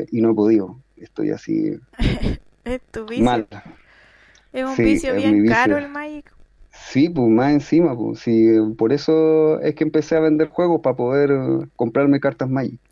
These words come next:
Speaker 2: <laughs> ¿Pero de qué se trata ese juego? ¿Qué hay que hacer?
Speaker 1: En ese juego, precisamente, Marce, tú eres un brujo y lucháis contra otro brujo con hechizos, ¿cachai?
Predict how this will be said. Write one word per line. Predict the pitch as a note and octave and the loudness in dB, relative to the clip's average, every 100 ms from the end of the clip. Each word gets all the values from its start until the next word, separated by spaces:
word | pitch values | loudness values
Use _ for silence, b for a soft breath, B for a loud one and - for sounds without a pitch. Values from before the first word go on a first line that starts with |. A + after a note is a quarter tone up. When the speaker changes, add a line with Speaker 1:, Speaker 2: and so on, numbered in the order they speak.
| _ - | _ -2
Speaker 2:
<laughs> | - - - - B3 - - _ _ _ | -2 2 0 0 -4 -6 -16 _ _ _
¿Pero | - B3 B3 | -6 -4 -2
de | B3+ | -4
qué | C#4+ | -2
se | D4 D#4 | -4 -4
trata | C#4 C4 C#4 | -4 -4 -6
ese | C4 C4+ | -8 -10
juego? | - C4 C4 D#4+ _ _ _ _ _ _ | -8 -8 -8 -12 _ _ _ _ _ _
¿Qué | - | -8
hay | C4 | -8
que | - | -2
hacer? | B3+ - G3+ - _ _ _ _ _ _ | -2 0 -6 -8 _ _ _ _ _ _
Speaker 1:
En | G#2+ A#2+ | -2 0
ese | C3 C3+ | 0 -4
juego, | C3+ C#3 C#3+ | 0 2 2
precisamente, | C3 A2 C#3+ - D#3 E3 E3 E3+ E3+ E3 - | 2 -2 -4 -2 2 4 4 2 0 0 -2
Marce, | C#3 C#3 D3 - D#3 | -2 0 -2 0 -2
tú | D#3 C3+ | 0 0
eres | C3+ C3 - - | 0 -2 -6 -6
un | A#2+ A2 | -2 -2
brujo | A2 C#3+ - F2+ G2 _ _ _ _ | 0 -2 -4 -10 -14 _ _ _ _
y | A2+ G#2 | -2 0
lucháis | G#2 - B2+ B2 | 0 -2 -4 0
contra | B2+ A2+ A2+ | -2 0 0
otro | A#2 A2 A2 | 0 0 0
brujo | B2 - A#2+ | 0 0 -2
con | A2+ G#2+ G#2 G#2 G2+ | 0 2 4 2 0
hechizos, | - G#2+ - G#2+ A2+ - A2 | -4 -10 -6 -6 -6 -6 -6
¿cachai? | - - A#2 | -6 -6 -8